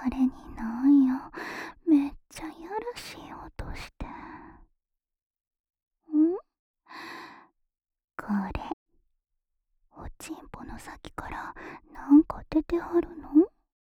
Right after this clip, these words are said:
ねえ、これ何？教えてくれる？気持ちいいと出ちゃうや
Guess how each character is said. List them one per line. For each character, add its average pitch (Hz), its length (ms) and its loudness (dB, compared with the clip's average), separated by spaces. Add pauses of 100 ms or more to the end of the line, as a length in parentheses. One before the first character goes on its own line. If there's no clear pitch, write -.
(1700)
ね - 340 -6 (1300)
え、 - 60 -12
こ - 60 -12 (100)
れ 247 120 2
何？ - 440 -12 (920)
教 - 60 -10
え - 360 -10
て - 220 -6
く - 120 -14
れ - 160 -6
る？ - 120 -6 (3500)
気 - 280 8
持 359 200 4 (120)
ち - 180 -16
い - 20 -20
い - 320 -20 (120)
と - 80 -6 (180)
出 - 260 -10
ち - 120 -10
ゃ 330 140 -4
う 339 60 -6
や 330 220 2